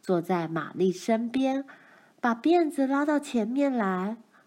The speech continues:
玛丽也把辫子拉到前面，他们彼此笑了笑。罗兰只要低下头来，就可以看到蓝色缎带。玛丽也只要低头，就可以看见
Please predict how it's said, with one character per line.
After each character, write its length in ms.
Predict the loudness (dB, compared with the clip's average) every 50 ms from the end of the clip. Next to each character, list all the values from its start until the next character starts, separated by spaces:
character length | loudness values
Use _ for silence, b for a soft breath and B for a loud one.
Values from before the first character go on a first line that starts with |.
| b b _ _ _ _ _ _
玛 220 | -2 0 0 0 0
丽 340 | 2 2 4 4 4 4 2
也 120 | 2 2
把 180 | 2 2 0 -2
辫 320 | 0 2 4 4 4 2
子 120 | 0 0 0
拉 160 | 0 0 0
到 160 | 0 0 -2
前 280 | -2 -2 -2 -2 -2 -2
面， 400 | -2 0 0 0 0 -2 -4 -10 -18 b b b b b b b b _ _ _ -10
他 160 | -4 -2 0
们 180 | 2 2 0 0
彼 240 | 0 0 0 0 -2
此 320 | -4 -2 0 0 0 0
笑 260 | -2 -2 0 2 2
了 140 | 2 0 -2
笑。 380 | -2 -2 -2 0 0 0 -2 -6 b b b b b b b b b b b b b _
罗 180 | 0 2 4 4
兰 400 | 6 4 4 4 2 2 0 -2
只 160 | -4 -2 -2
要 180 | 0 0 0 0
低 200 | -2 -2 -4 -2
下 220 | -2 0 0 0
头 260 | 0 -2 0 0 0
来， 300 | 2 0 0 -2 -4 -6 B B B B B B -4
就 140 | 0 0 0
可 140 | 2 2 0
以 120 | 0 0
看 320 | 0 0 0 0 0 0 0
到 280 | 0 0 0 -2 -2
蓝 320 | -4 -6 -6 -6 -8 -8 -12
色 300 | -10 -4 -2 0 0 0
缎 300 | 0 0 0 0 -2 -4
带。 320 | -4 -4 -4 -4 -6 -10 _ _ b b b b b b b b b b b b b b b
玛 220 | 2 4 4 4
丽 380 | 4 4 4 4 4 4 4 4
也 100 | 2 0
只 220 | -2 -2 -2 0
要 160 | 2 2 2
低 260 | 2 2 4 4 4 4
头， 440 | 4 4 4 6 6 4 2 -2 B B B B B B
就 180 | 2 2 2 2
可 180 | 2 0 -2
以 100 | -2 -2
看 340 | -2 -2 -2 -2 -2 -2 -2
见 360 | 0 0 0 2 0 -2 -6